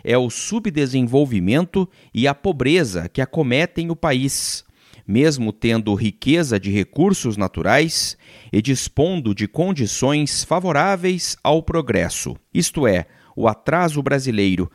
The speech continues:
e a condição de nação subdesenvolvida, com ampla faixa de sua população em pobreza e miséria,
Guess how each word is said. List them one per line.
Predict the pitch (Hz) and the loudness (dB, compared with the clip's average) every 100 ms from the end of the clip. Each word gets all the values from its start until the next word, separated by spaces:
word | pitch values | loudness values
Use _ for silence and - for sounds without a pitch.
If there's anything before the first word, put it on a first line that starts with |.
| _ - | _ -4
e | 104 | 0
a | 104 | 0
condição | - 113 156 151 - 110 104 | 0 -6 -4 -6 -2 -2 0
de | 101 110 | 0 0
nação | 107 - 131 127 | -2 -2 -2 -2
subdesenvolvida, | 117 - 196 180 135 113 131 131 110 90 107 156 170 170 _ - _ | -4 -4 -4 -2 0 0 0 2 2 2 2 2 2 -2 _ -20 _
com | - 131 123 | -2 0 2
ampla | 196 240 143 | 0 0 0
faixa | 113 107 120 127 | 0 0 0 -2
de | 110 | -6
sua | 113 127 113 | -4 -2 -2
população | - 151 160 131 107 - 117 120 - | -2 -6 0 0 0 0 0 0 -2
em | 170 214 | -2 -2
pobreza | 175 107 101 107 98 98 - | 0 0 2 2 2 0 -2
e | - | -2
miséria, | 113 98 98 127 165 175 | -2 0 2 2 2 0